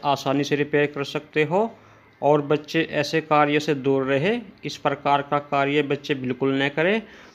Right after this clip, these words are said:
और दोस्तों, अगर आपको इलेक्ट्रॉनिक्स से रिलेटेड जो भी वीडियो चाहिए, आप हमें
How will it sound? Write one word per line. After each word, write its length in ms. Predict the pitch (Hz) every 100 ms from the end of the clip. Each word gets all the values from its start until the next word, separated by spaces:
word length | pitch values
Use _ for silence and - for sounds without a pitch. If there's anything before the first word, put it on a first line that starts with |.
| -
और 200 | 135 147
दोस्तों, 460 | 143 147 147 - 185
अगर 300 | - 156 160 -
आपको 480 | 156 151 - 170 -
इलेक्ट्रॉनिक्स 580 | 160 156 156 156 160 -
से 80 | 165
रिलेटेड 400 | 151 156 165 180 165 -
जो 180 | 131 147
भी 160 | 151
वीडियो 300 | 156 156 151 156
चाहिए, 460 | 151 139 156 208 202
आप 220 | 147 151 -
हमें 200 | 127 151